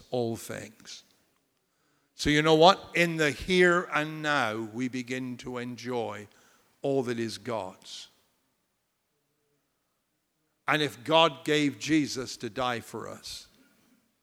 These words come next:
won't he give us all things? That's the here and now.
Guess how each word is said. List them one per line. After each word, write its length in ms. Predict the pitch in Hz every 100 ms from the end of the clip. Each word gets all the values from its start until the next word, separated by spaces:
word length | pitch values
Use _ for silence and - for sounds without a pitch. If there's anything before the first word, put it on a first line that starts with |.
| _ _ 233 214 _ _ _ _ _ _ _ _ _ _ _ _
won't 220 | 147 147 120
he 140 | 135
give 240 | 120 120
us 420 | 120 107 - - - _ _ _
all 240 | 131 120 120
things? 680 | 131 131 123 120 - - - _ _ _ _ _ _ _ _ _ _ _ _ _ _ _ - 160 _
That's 300 | 120 196 214
the 120 | 160 151
here 300 | 170 170 165
and 160 | 160
now. 340 | 180 165 110